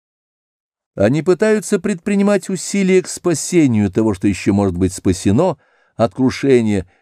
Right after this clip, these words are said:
туземного социального наследия, иногда даже искусственно воспроизводя на более прочной основе некоторые особо ценные туземные общественные институты, уже разрушенные.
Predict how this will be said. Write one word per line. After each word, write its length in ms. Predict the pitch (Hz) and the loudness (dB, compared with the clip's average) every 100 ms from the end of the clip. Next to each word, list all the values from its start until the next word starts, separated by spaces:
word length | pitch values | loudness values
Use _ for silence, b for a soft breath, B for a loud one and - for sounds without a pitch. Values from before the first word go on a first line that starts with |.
| _ | _
туземного 840 | 131 127 110 135 120 101 95 87 - | 4 4 6 4 4 0 -2 -4 -8
социального 640 | - 98 92 117 104 95 90 | -6 -4 0 0 2 -2 -2
наследия, 680 | 85 - 139 156 98 85 _ _ _ _ | -4 -4 -2 0 0 -4 _ _ _ _
иногда 460 | 101 101 98 156 208 | 2 2 2 0 0
даже 300 | 147 117 110 | 0 0 0
искусственно 840 | - - 208 214 - 190 180 160 - | -2 -6 -2 -2 -2 0 0 0 -4
воспроизводя 960 | 151 - 156 151 127 139 120 110 92 _ _ _ | -6 -4 0 0 2 0 2 2 0 _ _ _
на 120 | - 101 | -2 2
более 280 | 98 95 | 2 2
прочной 500 | 92 147 196 - 170 | 0 0 0 -2 -4
основе 480 | 160 - 131 101 92 b b b | -4 -2 0 0 0 b b b
некоторые 680 | 101 107 107 - 127 131 127 | 2 2 2 0 2 2 0
особо 300 | - 92 98 | -4 -2 -2
ценные 720 | 92 - 101 98 104 107 104 - - | -2 0 0 0 0 -2 -2 -6 -2
туземные 680 | 113 87 101 101 104 104 | 0 2 2 2 0 0
общественные 680 | 101 - 113 98 - 104 101 | -2 -2 -2 -2 -2 0 2
институты, 640 | 98 - 107 95 98 - - b | 0 -2 -4 -2 -2 -2 -8 b
уже 360 | - 104 95 107 | 0 2 4 2
разрушенные. 720 | 101 92 95 90 - 90 92 | 2 -2 -4 -6 -6 -6 -6